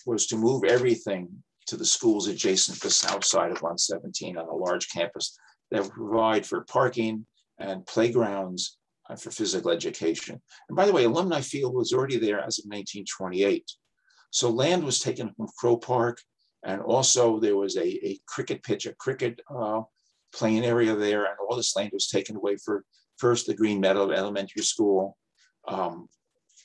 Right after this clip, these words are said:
and then the other, other elementary schools sort of wound down when Green Meadow was expanded. Maynard High School moved to its campus in nineteen sixty-four, replaced in nineteen,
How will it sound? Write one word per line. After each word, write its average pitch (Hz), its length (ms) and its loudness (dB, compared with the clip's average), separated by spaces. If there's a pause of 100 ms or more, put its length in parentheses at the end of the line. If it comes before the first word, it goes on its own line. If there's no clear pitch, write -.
(320)
and 123 140 -8
then 123 140 -4
the 117 100 6
other, 117 500 4 (120)
other 113 240 2
elementary 110 380 -4
schools - 420 0
sort 110 100 0
of 90 100 -6
wound 98 340 -2
down 95 300 2
when 85 140 -6
Green 92 240 -4
Meadow 85 220 -4
was 80 180 -4
expanded. 92 640 -2 (500)
Maynard 101 280 0
High 107 180 2
School 123 320 4
moved 113 260 2
to 107 120 -2
its 117 200 -2
campus - 720 -4
in 107 60 -8
nineteen 101 500 -8 (240)
sixty-four, 110 760 0
replaced 95 500 -2
in 92 100 -4
nineteen, 92 540 -10